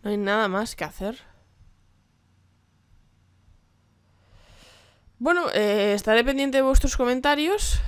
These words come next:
eh, para leerlos, por si sabéis exactamente lo que hay que hacer ahí, porque, sinceramente, no lo estoy pillando, no hay nada más que pueda hacer.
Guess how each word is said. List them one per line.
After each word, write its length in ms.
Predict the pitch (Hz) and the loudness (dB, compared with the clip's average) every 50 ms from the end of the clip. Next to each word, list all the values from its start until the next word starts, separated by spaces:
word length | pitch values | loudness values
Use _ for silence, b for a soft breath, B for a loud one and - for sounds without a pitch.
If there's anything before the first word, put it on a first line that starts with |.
| B B | B B
eh, 560 | 226 202 202 196 190 190 185 185 185 185 185 185 | -8 -6 -4 -4 -4 -2 -2 -2 -2 -4 -2 0
para 240 | - 196 185 190 180 | 2 2 2 2 0
leerlos, 400 | 190 208 233 269 294 262 - - | 0 0 0 0 0 2 4 6
por 100 | - 180 | 6 4
si 100 | 175 175 | 4 0
sabéis 300 | 190 180 185 208 226 226 | -2 -2 0 0 -2 -2
exactamente 520 | 233 233 240 233 - 233 240 254 247 226 | -4 -6 -6 -6 -4 -4 -4 -2 -2 -4
lo 80 | 196 185 | -4 -4
que 80 | 190 | -4
hay 80 | 190 185 | -4 -4
que 80 | - 214 | -4 -4
hacer 220 | 202 214 226 220 | -4 -2 0 2
ahí, 300 | 214 208 226 269 330 415 440 - b b b b b b b b b b _ _ _ - | 2 2 2 2 0 -2 -4 -8 b b b b b b b b b b _ _ _ 6
porque, 440 | 214 185 165 180 - 185 170 - - | 6 6 6 4 -2 -4 -4 -2 0
sinceramente, 720 | - - - 185 - - 190 190 190 208 214 214 214 - - | 0 -2 -2 -4 -4 -2 -2 0 0 0 -2 -2 -2 -4 -4
no 460 | - 180 180 180 180 185 185 180 185 185 | -6 -8 -6 -6 -4 -4 -4 -4 -4 -4
lo 180 | 180 180 185 | -2 -2 -2
estoy 300 | 180 - - - 202 190 | -2 -2 -2 -2 -4 -4
pillando, 440 | 185 - 202 202 220 226 240 226 190 | -4 -4 -4 -2 -2 -2 0 -2 -2
no 60 | 190 | -4
hay 80 | 190 185 | -4 -4
nada 240 | 185 185 190 190 190 | -4 -2 -2 -2 -2
más 280 | 196 196 202 196 - | -4 -4 -4 -6 -8
que 140 | - 220 196 | -8 -10 -8
pueda 260 | 190 - 208 202 196 | -4 -2 0 2 2
hacer. 480 | 196 196 - 254 247 226 214 202 185 | 0 0 -2 -2 -2 -2 -2 -4 -8